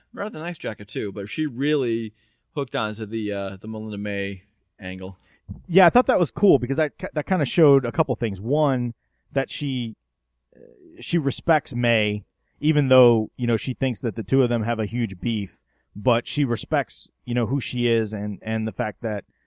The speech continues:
Speaker 2: you know, she's a badass. So she's kinda, kinda channeling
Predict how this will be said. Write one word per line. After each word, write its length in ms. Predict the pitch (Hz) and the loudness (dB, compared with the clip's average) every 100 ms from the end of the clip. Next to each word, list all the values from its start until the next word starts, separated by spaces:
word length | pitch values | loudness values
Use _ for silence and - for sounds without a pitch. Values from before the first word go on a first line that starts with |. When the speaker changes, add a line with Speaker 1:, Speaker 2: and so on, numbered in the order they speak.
| _ | _
Speaker 2:
you 80 | 127 | -4
know, 80 | 117 | -4
she's 180 | 131 110 | -4 -4
a 60 | |
badass. 400 | 98 123 117 107 | 0 2 2 0
So 80 | 123 | -2
she's 200 | - 139 | -4 -4
kinda, 300 | 139 120 107 - | -2 -2 -4 -6
kinda 200 | - 131 | -6 -6
channeling 760 | 104 - 131 127 113 107 104 | -4 -2 0 0 -2 -2 -4